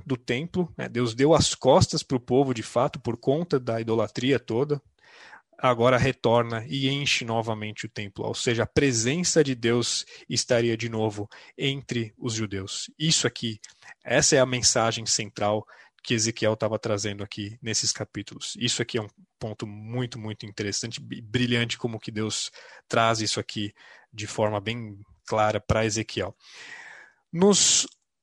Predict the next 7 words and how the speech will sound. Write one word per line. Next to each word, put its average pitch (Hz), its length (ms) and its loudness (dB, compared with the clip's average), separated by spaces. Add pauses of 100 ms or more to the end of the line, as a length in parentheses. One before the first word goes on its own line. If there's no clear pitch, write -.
Últimos 226 600 6
capítulos 156 580 4
aí, 139 200 6 (280)
do 120 100 0
quarenta 127 440 2
e 113 40 2
cinco 151 640 0